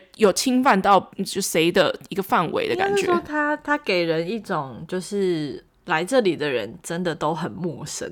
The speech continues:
Speaker 1: 来者是客的感觉，你只是客而已。
Speaker 2: 可是如果住，那 hostel 你也是客啊。
Speaker 1: hostel 就，我就是讲 hostel，你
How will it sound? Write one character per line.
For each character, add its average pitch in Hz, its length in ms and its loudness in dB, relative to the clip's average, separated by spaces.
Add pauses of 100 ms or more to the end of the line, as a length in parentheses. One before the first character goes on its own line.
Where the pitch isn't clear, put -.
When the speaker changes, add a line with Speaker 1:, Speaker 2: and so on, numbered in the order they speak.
Speaker 1:
来 180 180 6
者 208 240 6
是 208 180 4
客 - 380 4 (160)
的 165 100 0
感 156 220 0
觉， - 260 -4 (180)
你 220 100 2
只 170 120 -2
是 175 80 -2
客 151 400 4
而 110 60 2
已。 - 160 -2
Speaker 2:
可 - 140 -4
是 302 160 2
如 285 100 4
果 208 100 6
住， 247 320 -2
那 269 160 -2
hostel 233 380 0
你 180 80 -4
也 165 100 -4
是 160 60 -10
客 156 280 -4
啊。 95 180 -6 (100)
Speaker 1:
hostel 359 580 4
就， - 220 -8
我 190 140 4
就 196 160 -6
是 - 100 -6
讲 196 220 2
hostel， 320 400 4
你 202 340 2